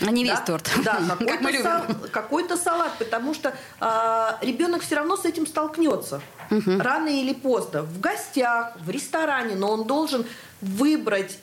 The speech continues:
Speaker 2: из всего ассортимента полезные для себя вещи и что-то, что вот сейчас я удовлетворю свою там потребность, да, свою, своё вознаграждение. Например, сладости, но тоже же огромный выбор. Почему вместо конфет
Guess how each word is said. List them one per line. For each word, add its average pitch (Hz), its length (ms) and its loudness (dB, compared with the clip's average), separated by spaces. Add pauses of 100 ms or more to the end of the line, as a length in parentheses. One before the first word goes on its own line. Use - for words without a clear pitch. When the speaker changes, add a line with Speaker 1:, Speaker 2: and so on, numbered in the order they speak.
Speaker 2:
из 247 200 0 (120)
всего 233 400 0
ассортимента 233 920 0 (360)
полезные 247 520 2
для 214 140 -6
себя 233 280 0
вещи 392 420 0 (560)
и 311 120 6
что-то, 415 720 0 (200)
что - 260 -2
вот 254 200 -2
сейчас 349 540 -2
я 254 320 0
удовлетворю 202 680 -2
свою 190 320 0
там 180 220 -2
потребность, 156 600 -2
да, 196 200 0
свою, 170 520 0 (240)
своё 214 240 2
вознаграждение. 220 720 0
Например, 320 400 2
сладости, 277 580 -2
но 214 120 0
тоже 302 340 0
же 262 100 2
огромный 285 640 2
выбор. 233 440 2 (260)
Почему 285 360 2
вместо 247 440 2
конфет 285 420 0